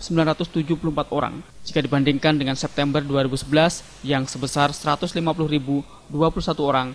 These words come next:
atau enam koma enam puluh empat persen. Selama periode September dua ribu sebelas hingga Maret dua ribu dua belas, penduduk miskin di daerah perkotaan bertambah sekitar empat ribu sembilan puluh delapan orang,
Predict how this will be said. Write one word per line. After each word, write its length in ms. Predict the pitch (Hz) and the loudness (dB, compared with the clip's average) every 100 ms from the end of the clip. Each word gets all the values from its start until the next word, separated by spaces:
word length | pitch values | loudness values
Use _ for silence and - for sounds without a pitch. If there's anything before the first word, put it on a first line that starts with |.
| - - | -12 -10
atau 320 | 139 139 104 | -8 -4 -2
enam 320 | 127 156 160 | 0 0 0
koma 240 | 143 135 113 | -4 -4 -2
enam 240 | 139 175 | 0 0
puluh 160 | 180 147 | 0 -2
empat 240 | 131 131 | -2 -4
persen. 400 | 139 - 131 107 - - - - - - - - - - - - | -4 -2 -2 -4 -10 -20 -20 -20 -20 -20 -20 -20 -20 -20 -20 -8
Selama 400 | - 185 196 214 | 2 4 6 6
periode 240 | 180 165 190 | 6 4 2
September 480 | - 165 160 151 165 | 0 0 0 2 2
dua 240 | 147 143 | 2 2
ribu 80 | 135 | 0
sebelas 640 | 143 120 123 123 - - | -6 -2 -2 -4 -10 -8
hingga 240 | 139 139 135 | -4 0 2
Maret 320 | 131 143 - | 2 0 -4
dua 240 | 143 139 | -4 -4
ribu 160 | 131 131 | -2 -2
dua 160 | 127 | -2
belas, 320 | 117 135 185 - - - | 0 0 -2 -6 -10 0
penduduk 240 | 147 147 | 2 2
miskin 320 | 147 143 - 170 | 0 -2 0 0
di 80 | |
daerah 320 | 139 139 135 - | 2 0 0 -2
perkotaan 480 | 127 131 135 117 | -2 0 2 2
bertambah 480 | 147 135 135 131 147 | 0 -2 -2 0 -2
sekitar 400 | - 143 139 139 | -4 -2 -2 -2
empat 240 | 147 147 147 | -2 -4 -2
ribu 320 | 165 151 180 - - | -2 -2 -2 -4 -10
sembilan 480 | - 170 151 190 202 | -4 -4 2 2 2
puluh 160 | 190 170 | 0 2
delapan 240 | 165 151 | 2 0
orang, 260 | 180 165 | 0 0